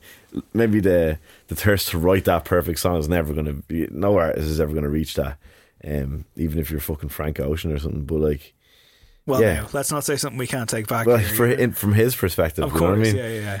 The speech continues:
Speaker 2: You're always
Speaker 1: He's
Speaker 2: chasing the thing, right?
Speaker 1: Yeah,
Speaker 2: It's
Speaker 1: exactly,
Speaker 2: like
Speaker 1: yeah, yeah. And that, for me, this is a baby step only.
Speaker 2: Sure.
Speaker 1: Because, like, as an artist, I'm gonna get a lot better over the next few years. And it might not even be in hip-hop, it might be in something else, who knows?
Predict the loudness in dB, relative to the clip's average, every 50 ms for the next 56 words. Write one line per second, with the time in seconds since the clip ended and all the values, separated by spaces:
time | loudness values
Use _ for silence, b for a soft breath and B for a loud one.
0 | -4 0 2 2 4 2 2 0 -2 -4 -4 -4 -4 -4 -2 -2 -2 -4 -4 -2
1 | 0 2 4 4 6 6 4 4 2 2 2 2 0 0 -2 -2 2 2 4 4
2 | 4 4 2 2 0 0 -2 -2 0 2 2 2 2 0 0 0 2 2 2 2
3 | 0 0 0 0 0 0 2 2 2 2 2 2 -2 -4 -4 -4 -6 -6 -6 -4
4 | -4 -2 -2 -4 -6 -8 -10 _ -6 -4 -2 -2 -4 -6 -10 _ _ -16 -6 -4
5 | -2 0 0 0 0 2 0 0 0 0 0 0 0 0 -2 -2 -2 -2 -2 -2
6 | -2 0 0 0 0 0 -2 -2 -4 -4 -4 -4 -4 -4 -2 -4 -4 -2 -2 -2
7 | -4 -4 -6 -6 -8 -8 -6 -4 -2 -2 -2 -2 -2 -4 -4 -2 0 0 2 2
8 | 2 2 0 2 2 0 0 0 0 0 0 0 0 -2 -2 -2 -4 -4 -4 -4
9 | -4 -4 -4 -4 -4 -4 -6 -6 -8 -8 -6 -4 -4 -4 -4 -4 -6 -4 -4 -2
10 | -2 -4 -4 -6 -8 -14 -18